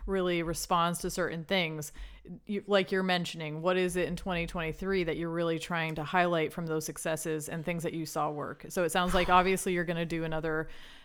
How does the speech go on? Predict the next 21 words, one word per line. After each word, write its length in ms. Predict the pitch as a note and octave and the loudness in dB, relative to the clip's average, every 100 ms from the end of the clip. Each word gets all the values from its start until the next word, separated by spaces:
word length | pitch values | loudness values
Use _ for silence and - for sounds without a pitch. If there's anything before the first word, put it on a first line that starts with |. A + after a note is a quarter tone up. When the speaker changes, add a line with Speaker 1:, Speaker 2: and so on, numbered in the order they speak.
| - | -6
Speaker 1:
you 100 | F#3+ | -2
know, 260 | E3 D3+ - - | 0 -2 -4 -4
uh, 200 | D#3+ C#3+ | -2 -2
group 280 | D3 F#3+ - | 0 0 6
gathering, 680 | G3 G3+ G3 G3 F#3+ F#3 - - - - | 10 10 8 6 4 4 -2 -8 -14 -4
you 100 | F#3+ | 0
know, 160 | E3 | 2
that 260 | D#3+ E3 D#3 | 4 4 2
seems 300 | - F3+ D#3 | -2 -2 -4
to 80 | E3+ | -4
be 100 | D#3+ | -2
really 240 | E3 D#3+ | 0 -2
successful 480 | D3+ D#3+ F3+ E3 F3 | -2 -4 -4 -2 -4
in 80 | D#3+ | -4
the 80 | D3+ | -4
sense 240 | E3+ D#3+ | -4 -6
of 80 | D3 | -6
feeling 380 | F3+ D#3+ D#3 D3+ | -4 -2 -4 -8
supported 560 | - - - F3 E3 D3+ | -10 -8 -4 -2 -2 -4
in 140 | D3 | -6
person, 640 | - G3 F#3 G3 F3+ F3 | 0 0 0 0 0 -2